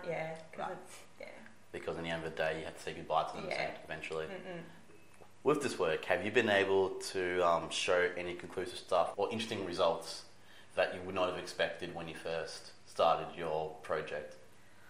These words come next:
Speaker 1: Oh, interesting. I don't think so.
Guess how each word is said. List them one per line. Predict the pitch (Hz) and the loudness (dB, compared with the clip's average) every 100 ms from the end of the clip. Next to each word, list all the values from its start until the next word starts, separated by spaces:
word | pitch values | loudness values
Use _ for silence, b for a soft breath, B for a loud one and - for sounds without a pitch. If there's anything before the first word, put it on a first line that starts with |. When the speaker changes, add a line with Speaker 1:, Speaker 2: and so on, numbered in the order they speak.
| b b b - - 196 | b b b -20 -14 -4
Speaker 1:
Oh, | 262 214 175 - 214 | 0 0 0 -4 -8
interesting. | 226 - - 190 165 165 - - - - - - - - - - | -10 -10 -8 -6 -6 -8 -14 -18 -20 -18 -16 -16 -16 -18 -18 -6
I | 247 | -2
don't | 285 330 - - | 0 -2 -4 -10
think | - 269 - - - | -6 -4 -4 -10 -12
so. | - | -2